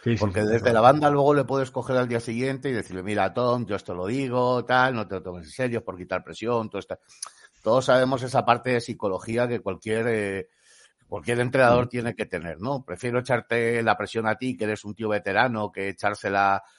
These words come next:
Speaker 2: a Godwin, que acaba de renovar, o este otro, o tal". Eh, pero desde un despacho no es igual, y yo creo que es eso. Y, <laughs>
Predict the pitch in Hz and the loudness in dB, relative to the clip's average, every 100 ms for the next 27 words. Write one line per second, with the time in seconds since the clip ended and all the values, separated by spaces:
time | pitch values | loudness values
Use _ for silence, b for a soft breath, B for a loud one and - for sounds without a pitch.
0 | b - 87 82 139 143 123 127 117 95 | b -8 -4 2 4 4 0 -2 -2 -2
1 | 92 95 87 80 78 127 143 95 104 95 | -2 -2 -4 -8 -2 2 2 2 -4 -4
2 | 120 127 - 98 92 - - _ _ _ | -2 -2 -2 -6 -6 -8 -12 _ _ _
3 | _ _ _ _ - - - - - 98 | _ _ _ _ -20 -20 -20 -18 -6 -4
4 | 98 98 98 123 143 143 156 147 175 165 | -2 -2 -2 -2 0 0 0 0 2 2
5 | 127 123 120 113 104 85 73 - _ - | 2 0 0 -2 -4 -8 -12 -14 _ -14
6 | 90 110 117 123 92 - - - _ _ | -8 -6 -2 -4 -4 -14 -20 -20 _ _
7 | 78 95 98 95 95 90 - - B | -8 -6 -4 -4 -6 -8 -12 -12 B